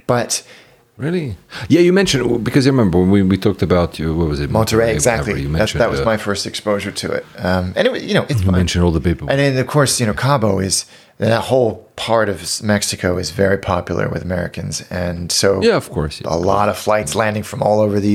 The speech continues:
Speaker 1: U S, maybe two hundred people in immigration ahead of us. It took
Speaker 2: That's why they consider it almost as a domestic when
Speaker 1: Yeah.
Speaker 2: you were
Speaker 1: And,
Speaker 2: <laughs> trying
Speaker 1: well,
Speaker 2: to get
Speaker 1: yeah.
Speaker 2: into that.
Speaker 1: And it only took twenty minutes.
Speaker 2: Yeah.
Speaker 1: They knew they just zipped us through, and I, I, we didn't spend any time in Cabo. It wasn't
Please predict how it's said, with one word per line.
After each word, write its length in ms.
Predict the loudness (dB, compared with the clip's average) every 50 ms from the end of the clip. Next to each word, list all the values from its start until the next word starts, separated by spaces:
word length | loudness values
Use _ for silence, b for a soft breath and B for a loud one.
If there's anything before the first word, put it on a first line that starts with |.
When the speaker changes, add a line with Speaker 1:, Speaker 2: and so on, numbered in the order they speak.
| 4
Speaker 1:
U 80 | 4 4
S, 260 | 4 2 2 0 -4 -8 B B B B B B B B B
maybe 220 | -2 0 0 0
two 200 | 0 0 2 2
hundred 260 | 4 2 2 2 0
people 340 | 0 0 0 2 2 2 0
in 100 | 0 0
immigration 440 | -2 -2 0 0 0 0 0 0 -2
ahead 180 | -2 -2 -2 0
of 80 | 0 0
us. 340 | 0 0 0 -2 -4 -6 _ _ _ -6
It 120 | -6 -2
took 240 | -2 -2 -2 -2 -4 -10 _ _ _ _ _ _ _ -20 -20 -6 -2 -2
Speaker 2:
That's 160 | 0 2 2
why 80 | 2
they 80 | 2 2
consider 480 | 2 2 2 2 2 2 2 2 4 4
it 20 |
almost 300 | 4 4 4 4 4 2
as 140 | 2 2 2
a 60 | 2
domestic 520 | 2 2 2 2 2 0 0 0 -2 0
when 100 | 0 0 0
Speaker 1:
Yeah. 40 | 0 2
Speaker 2:
you 0 | 2
were 60 | 0 0
Speaker 1:
And, 80 | 0
Speaker 2:
<laughs> 80 | 0 0
trying 140 | 2 2 0
Speaker 1:
well, 60 | 0
Speaker 2:
to 120 | -2 0 2
get 100 | 4 4
Speaker 1:
yeah. 180 | 4 4 2 0
Speaker 2:
into 120 | 0 0
that. 180 | 0 -2 -2 B B B B B
Speaker 1:
And 180 | 0 0 2 2
it 140 | 2 2
only 140 | 2 2 0
took 180 | 0 -2 -4 -2
twenty 240 | 0 0 2 2 2
minutes. 280 | 2 2 0 0 0
Speaker 2:
Yeah. 20 | 0
Speaker 1:
They 80 | 0
knew 200 | 0 0 0 -2 -2
they 180 | -2 -2 -4
just 320 | -4 -4 -6 -8 -6 -4 -2
zipped 240 | -2 -2 -2 -4
us 180 | -4 -4 -6 -6
through, 240 | -6 -6 -4 -4 -4
and 260 | -4 -6 -8 -12 -10 -6 -4
I, 220 | -2 0 0 -2 -4 -6
I, 260 | -6 -4 -2 -2 -4 -6 -10 -20 _ _ -4
we 100 | 0 2
didn't 120 | 2 2 0
spend 200 | 0 0 0 0
any 140 | 0 0
time 280 | 0 0 0 -2 -2 -4
in 40 | -4
Cabo. 400 | -2 -2 -2 0 0 0 0 0
It 40 | 0
wasn't 360 | -2 -2 -2 -4 -6 -8